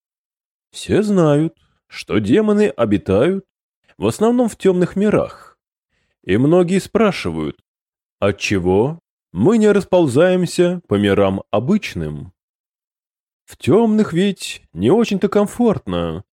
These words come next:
даже для нас самих. И причина в том, что мы ещё как расползаемся. Только вот наша бессмертная оболочка замешана на тьме.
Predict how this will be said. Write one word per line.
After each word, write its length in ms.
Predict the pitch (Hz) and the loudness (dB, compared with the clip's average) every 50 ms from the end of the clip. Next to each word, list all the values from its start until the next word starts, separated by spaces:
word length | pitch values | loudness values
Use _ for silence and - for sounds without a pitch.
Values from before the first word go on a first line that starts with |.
| _ _ _ - | _ _ _ -12
даже 560 | 95 90 85 87 98 104 123 151 165 196 208 | -10 -6 -2 0 2 4 4 4 2 2 0
для 180 | 190 185 196 185 | 0 0 0 2
нас 260 | 139 104 101 98 - | 2 0 0 -2 -4
самих. 680 | - - - 123 170 196 214 160 85 - - - _ _ _ _ _ _ _ _ _ _ _ _ _ _ _ _ _ _ _ | -4 -4 -2 -2 0 0 -2 -4 -4 -8 -12 -20 _ _ _ _ _ _ _ _ _ _ _ _ _ _ _ _ _ _ _
И 160 | - 101 120 156 | -2 0 0 2
причина 600 | - 220 214 202 - - - 160 175 147 110 92 | 2 2 0 0 -2 -2 -2 0 2 2 2 0
в 120 | - - | -2 -6
том, 540 | - 80 80 85 90 98 107 135 165 175 - _ _ _ _ _ | -6 -4 -2 -2 -2 -2 -2 -4 -4 -6 -10 _ _ _ _ _
что 320 | - - - - - 98 101 | -20 -20 -12 -6 -2 -2 0
мы 160 | 104 117 143 | 2 2 2
ещё 260 | 180 160 - - 180 | 2 0 0 0 -2
как 580 | 175 - - 240 175 - - - - - - - | -2 0 0 0 0 0 -4 -10 -18 -18 -16 -8
расползаемся. 1500 | - 87 98 110 107 - - 127 139 170 175 180 226 233 196 110 85 82 82 - - - 90 87 90 92 101 104 110 - _ _ _ _ _ _ _ _ _ _ _ _ _ _ _ | -4 -2 0 0 -2 -2 -2 -2 0 0 0 0 0 0 2 0 -2 -4 -6 -6 -4 -2 -2 -2 -2 -4 -6 -8 -12 -16 _ _ _ _ _ _ _ _ _ _ _ _ _ _ _
Только 400 | - 107 139 196 226 - - 214 | 0 2 2 2 2 2 2 2
вот 220 | 208 214 202 - 110 | 2 2 2 2 0
наша 520 | 131 180 196 156 - - - 170 170 165 | 0 2 2 0 0 -2 0 0 2 2
бессмертная 920 | 156 127 90 90 117 135 - - 98 120 175 190 180 175 - 143 135 131 135 | 0 0 0 0 0 0 -2 -2 0 2 2 2 2 0 0 0 0 0 0
оболочка 1040 | - 101 101 95 95 90 92 107 151 196 - - - - 170 160 156 156 151 147 - _ _ _ _ _ - | 0 -2 -2 0 0 2 2 2 0 0 -2 -8 -6 -2 0 2 2 2 -2 -4 -8 _ _ _ _ _ -8
замешана 920 | 90 87 85 113 151 202 233 226 - - 196 185 185 180 175 175 175 160 - - | -6 -2 0 0 2 2 2 0 0 0 2 2 2 2 2 0 -2 -6 -10 -6
на 140 | 135 160 202 | -2 -2 -2
тьме. 540 | 196 - - 107 95 85 73 69 - - | -2 -4 -8 -6 -6 -4 -6 -8 -10 -14